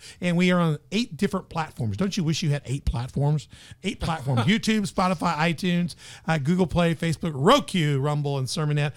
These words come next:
Five different social media platforms, Facebook, Instagram, Twitter, Telegram, and Gatter. It takes me an hour just to post stuff everywhere, or you can use that one program and do it really quick. I don't do that. Donna does.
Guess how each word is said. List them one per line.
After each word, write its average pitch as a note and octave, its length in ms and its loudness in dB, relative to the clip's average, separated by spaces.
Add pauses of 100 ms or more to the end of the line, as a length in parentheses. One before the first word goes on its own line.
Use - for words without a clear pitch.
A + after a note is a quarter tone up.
(140)
Five F3+ 560 0
different F3+ 260 -2
social F3 380 -2
media E3 300 0
platforms, E3+ 440 -2
Facebook, E3+ 340 -4
Instagram, F3 320 -2
Twitter, F3+ 260 -4 (240)
Telegram, G3+ 540 -4
and F#3+ 220 -4
Gatter. F#3+ 300 -2 (180)
It - 140 -6
takes A#3+ 240 -2
me A3 120 4
an F#3 100 0 (100)
hour G3+ 300 6
just E3 200 0
to C#3 40 -6
post F3+ 260 4
stuff E3 260 0
everywhere, D3 540 2 (320)
or F3 160 4
you D#3+ 100 4
can D3 120 -2
use D3+ 160 2
that D3 100 -2
one C#3 160 2
program C3 320 2
and B2 80 2
do B2+ 80 2
it B2+ 60 -2
really A#2+ 180 -2
quick. A2 320 -4
I C#3 80 0
don't C#3 160 4
do C3+ 140 2
that. C3+ 200 -2
Donna C3+ 240 0
does. B2+ 300 0